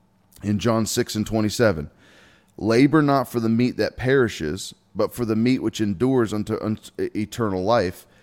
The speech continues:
which the Son of Man shall give unto you, for him hath God the Father sealed." But remember what he said. The Father is not with you, or the Holy Ghost, the Comforter, is not with you unless and until you are following the commandments. And he'll, he's there to help you with that.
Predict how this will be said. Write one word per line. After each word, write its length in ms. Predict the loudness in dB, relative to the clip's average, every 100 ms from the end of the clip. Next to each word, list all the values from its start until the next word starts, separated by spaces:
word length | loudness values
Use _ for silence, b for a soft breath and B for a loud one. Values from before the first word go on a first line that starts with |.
| b
which 240 | -4 -4 -6
the 100 | -6
Son 280 | -2 -2
of 60 | 0
Man 240 | 0 -2
shall 200 | -2 -2
give 280 | -2 -4 -4 -2
unto 360 | 0 0 -2
you, 320 | -4 -2 -4 -6
for 160 | -6 -2
him 180 | 0
hath 220 | 0 -2 0
God 300 | 0 0 -2
the 60 |
Father 360 | -2 -2 0 -2
sealed." 420 | -4 -4 -4 -6 b b b
But 120 | 0
remember 340 | 0 0 0 2
what 160 | 2
he 60 | 0
said. 420 | -2 -6 -6 -8 -14 B B B _ -20
The 240 | -4 -4
Father 580 | -2 -2 0 4 6 4
is 280 | 2 -2 0
not 260 | -2 -2
with 300 | 0 0 0
you, 100 | -2 -2
or 60 |
the 120 | -2
Holy 280 | 0 0 0
Ghost, 380 | 0 -2 -2 -6
the 160 | -6 -4
Comforter, 460 | -4 -4 -4 -6
is 100 | -6
not 220 | -6 -6
with 360 | -4 -2 -2 -4
you 200 | -6 -4
unless 580 | -4 -4 -2 -2 -4 -10 -8
and 100 | -6
until 420 | -4 -2 0 0
you 180 | 0 -2
are 60 |
following 680 | -2 -2 0 0 -2 -4 -6
the 80 | -8
commandments. 680 | -8 -6 -4 -6 -8 -12 -10
And 140 | -4
he'll, 180 | 0 0
he's 300 | 0 -2 0
there 140 | 0 0
to 80 |
help 360 | 0 -2 -2 -6
you 80 | -8
with 220 | -8 -6
that. 340 | -4 -4 -6